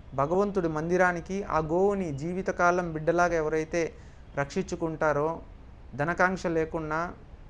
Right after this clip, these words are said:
ఆ గోవుని సేవ ఎవరైతే చేస్తూ ఉంటారో, ఒక బిడ్డ వలె సాక్కొని, ఆ గోవు నుంచి ఏం ప్రయోజనం ఆశించకుండా, ఒక దేవత వలె ఆరాధిస్తూ, ఆ గోవు కంట్లో నీరు రానివ్వకుండా,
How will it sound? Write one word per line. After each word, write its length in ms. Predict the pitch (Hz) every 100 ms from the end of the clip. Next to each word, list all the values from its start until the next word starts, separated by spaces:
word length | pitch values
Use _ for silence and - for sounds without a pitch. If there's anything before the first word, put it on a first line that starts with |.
| -
ఆ 60 | 143
గోవుని 480 | 147 143 180 196 170
సేవ 300 | - 165 175
ఎవరైతే 540 | 156 151 160 160 165 156
చేస్తూ 340 | 156 - 175
ఉంటారో, 580 | 156 147 143 139 131 156 - - 147
ఒక 140 | 143
బిడ్డ 260 | 147 147 170
వలె 260 | 170 175
సాక్కొని, 680 | 165 151 147 - 147 151 165 - -
ఆ 80 | 139
గోవు 320 | 147 160 185
నుంచి 300 | 196 190 170
ఏం 180 | 156 180
ప్రయోజనం 540 | 170 156 170 170 160
ఆశించకుండా, 800 | 147 147 156 151 147 139 147 160 -
ఒక 120 | 147
దేవత 400 | 139 151 165 170
వలె 200 | 160 165
ఆరాధిస్తూ, 760 | 156 143 160 156 139 - 143 170 - - - 143
ఆ 60 |
గోవు 320 | 151 143 175
కంట్లో 380 | 175 160 160 170
నీరు 280 | 156 170 160
రానివ్వకుండా, 840 | 151 147 147 147 139 143 139 156